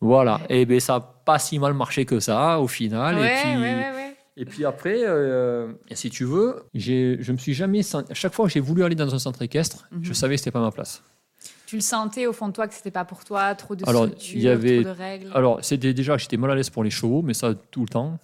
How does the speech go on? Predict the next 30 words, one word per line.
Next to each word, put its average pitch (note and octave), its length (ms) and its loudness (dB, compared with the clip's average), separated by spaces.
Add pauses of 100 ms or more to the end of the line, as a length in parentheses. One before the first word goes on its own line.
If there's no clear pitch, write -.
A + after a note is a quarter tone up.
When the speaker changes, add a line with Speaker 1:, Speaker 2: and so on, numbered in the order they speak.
(100)
Speaker 2:
Ok. G3+ 260 -8
Speaker 1:
Les G#2+ 120 -4
chevaux - 180 -4
en A2+ 60 0
boxe, A#2 240 -2
tout A2 60 -14
ça, - 120 -8
moi, A2 140 -4
j'ai G#2 100 -4
jamais, A2 420 -4
ça G2+ 140 -6
m'a G#2 120 -2
toujours, B2 340 -6
aujourd'hui B2+ 300 0
encore, C#3+ 260 0
hein, E3+ 180 -6
j'ai G#2+ 220 -4
du G2+ 100 -6
mal, C3+ 180 -2
hein, A#2+ 140 -4
les G#2 140 -4
centres B2 220 -6
Speaker 2:
Et - 20 0
Speaker 1:
équestres, C#3+ 220 0
Speaker 2:
tu C#4 60 -6
Speaker 1:
pour B2+ 80 -2
moi, C3+ 140 2
me A#2 140 0
gênent. G#2+ 200 -2
Speaker 2:
Ouais. C4+ 160 -6